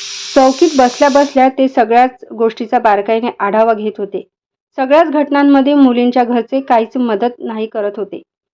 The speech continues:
मुलगी मेली, संपलं, काहीच करून ती परत येणार नाही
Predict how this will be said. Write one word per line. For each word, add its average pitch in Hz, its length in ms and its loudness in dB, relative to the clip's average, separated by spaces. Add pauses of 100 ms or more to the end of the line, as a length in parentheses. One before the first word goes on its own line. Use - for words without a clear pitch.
(300)
मुलगी 277 360 2
मेली, 277 460 4
संपलं, 262 640 0
काहीच 247 320 -4
करून 262 300 0
ती 277 100 -2
परत 240 360 0
येणार 226 280 0
नाही 254 320 0